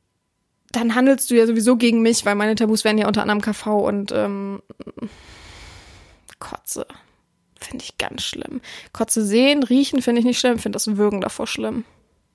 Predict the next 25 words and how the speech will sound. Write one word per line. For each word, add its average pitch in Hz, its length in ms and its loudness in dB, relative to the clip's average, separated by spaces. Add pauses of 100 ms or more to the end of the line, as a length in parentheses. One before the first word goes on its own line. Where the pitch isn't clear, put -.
(400)
Oh. 233 280 2 (1300)
Ekelhaft. 226 1000 0 (760)
Auch 226 160 2
wenn, 247 240 4 (300)
äh, - 160 -6
Sissys 262 400 0
immer 233 180 2
mir 226 140 4
beweisen 226 460 2
müssen, 220 260 0
wie 220 160 -2
tief 262 320 0
sie - 100 -6
den 214 140 -2
Schwanz 269 260 0
schlucken 202 380 -6
können. 208 360 -4 (800)
Oh, 359 300 -6
und 381 120 -8
dann 427 220 -6
fangen 466 180 -8
die 453 60 -2
mal 392 140 -2
an 427 80 -8
zu - 100 -12